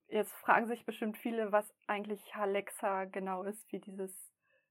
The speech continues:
was das für ein Wort ist. Und Halexa, das ist die Begegnung der Tradition mit den digitalen Neuerungen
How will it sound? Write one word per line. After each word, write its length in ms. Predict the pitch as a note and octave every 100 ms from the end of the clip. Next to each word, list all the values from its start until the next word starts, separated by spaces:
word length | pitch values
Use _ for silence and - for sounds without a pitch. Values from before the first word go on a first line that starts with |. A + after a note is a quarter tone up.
| _
was 160 | G#3 -
das 180 | G3
für 80 | -
ein 140 | F#3+ -
Wort 240 | G3 -
ist. 280 | B3+ C4 - _ - - - _ _ _
Und 480 | - G#3 G3+ G3+ G#3 - - _ -
Halexa, 840 | G#3+ G3+ G#3+ A3 - B3 A#3 A3+ A3 _ -
das 300 | G3 G3 -
ist 320 | F#3+ - - -
die 100 | F#3
Begegnung 880 | F#3 F#3 G#3+ A3 A3 G#3+ A3 A3 G#3+
der 240 | F#3+ F#3
Tradition 1300 | - - G#3 B3+ - - - A3 A3 A3+ A3 A3+ A3 _ _ _ _
mit 240 | G3+ G#3 G3+ - -
den 360 | G3 F#3+ F#3+
digitalen 600 | F#3 G3+ G#3+ - G3+ G3
Neuerungen 800 | F#3 G3 B3 B3 G3+ G#3 A3 B3